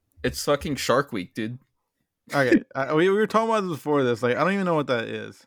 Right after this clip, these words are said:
Speaker 2: I've always
Speaker 1: So
Speaker 2: heard about it and saw people on Twitter, like, making a big deal out of it.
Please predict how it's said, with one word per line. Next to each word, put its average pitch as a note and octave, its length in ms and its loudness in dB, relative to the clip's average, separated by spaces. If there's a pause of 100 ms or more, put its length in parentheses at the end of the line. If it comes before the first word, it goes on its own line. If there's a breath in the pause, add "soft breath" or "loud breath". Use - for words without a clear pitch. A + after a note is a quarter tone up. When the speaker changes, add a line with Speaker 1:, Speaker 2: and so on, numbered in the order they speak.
(120)
Speaker 2:
I've F3 220 2
always G#3 240 2
Speaker 1:
So C#3+ 80 6
Speaker 2:
heard C#3 200 0
about D#3+ 260 -2
it D#3 40 -4
and C#3+ 80 -6
saw C3+ 120 2
people C#3 200 0
on B2+ 160 -2
Twitter, B2 420 4
like, A#2 160 2
making A#2+ 240 0
a A#2 40 0
big A2+ 220 2
deal G#2+ 220 0
out B2 180 4
of B2+ 80 -2
it. C3+ 200 -2